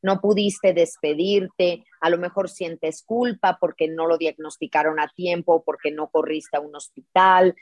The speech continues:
Todo esto está en esta conferencia que se llama Duelo por covid,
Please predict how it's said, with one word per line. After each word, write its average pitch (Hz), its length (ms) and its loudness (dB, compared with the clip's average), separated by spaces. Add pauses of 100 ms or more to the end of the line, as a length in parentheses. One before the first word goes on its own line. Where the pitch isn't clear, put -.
(280)
Todo 262 360 4
esto 269 440 -4
está 196 300 -6
en 190 100 -10
esta 190 300 -12
conferencia 170 680 -2
que - 80 -16
se - 160 -14
llama 160 300 -4
Duelo 170 520 2
por - 160 -8
covid, 160 380 -8